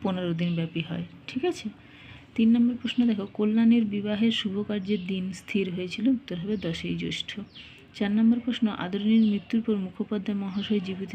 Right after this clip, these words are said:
ছিলেন।" উত্তর হবে দুই মাস। পাঁচ নম্বর প্রশ্ন, "জয়রাম মুখোপাধ্যায় আদরণীরকে কিনেছিলেন কার কাছ থেকে?" উত্তর হবে উমাচরণ লাহিড়ী। ছ নম্বর প্রশ্ন, "ড্যাশ দুটো দিন কাছারি কামাই হয়?" উত্তর হবে সোম মঙ্গল। সাত নম্বরে দেখো,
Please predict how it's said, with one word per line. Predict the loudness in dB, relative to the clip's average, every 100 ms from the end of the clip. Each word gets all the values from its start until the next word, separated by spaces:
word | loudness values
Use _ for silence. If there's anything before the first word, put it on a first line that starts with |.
| -6
ছিলেন।" | 0 4 4
উত্তর | 4 -6
হবে | -4 -4
দুই | -2 -2
মাস। | 0 -2 -6 -14 -18 -20 -18 -10
পাঁচ | -6 -2 2
নম্বর | 2 2
প্রশ্ন, | 0 2 2
"জয়রাম | 2 -2 0 0
মুখোপাধ্যায় | 0 0 -2 0 0
আদরণীরকে | -2 -4 -4 0 0 0
কিনেছিলেন | -2 -2 -4 -2 -2 -2
কার | -4 -6
কাছ | -6 -6
থেকে?" | -4 0
উত্তর | -2 -2 -8
হবে | -4 0
উমাচরণ | 0 -2 -6 -6 -8
লাহিড়ী। | -6 -6 -6 -8 -10 -14 -20 -20 -20 -20 -4
ছ | 2
নম্বর | 4 6 4
প্রশ্ন, | 0 -2 0 -2 -6 -14 -20 -8 0
"ড্যাশ | 2 2 0
দুটো | -2 0
দিন | 4 4
কাছারি | 4 -2 -2 -4
কামাই | -2 -2 0
হয়?" | -2 -4 -6
উত্তর | -8 -6 -4
হবে | 0 2
সোম | 2 0 2
মঙ্গল। | 2 0 -2 -6 -8 -14 -18 -18 -20 -20 -10
সাত | -2 2
নম্বরে | 4 4 4 2
দেখো, | 0 -2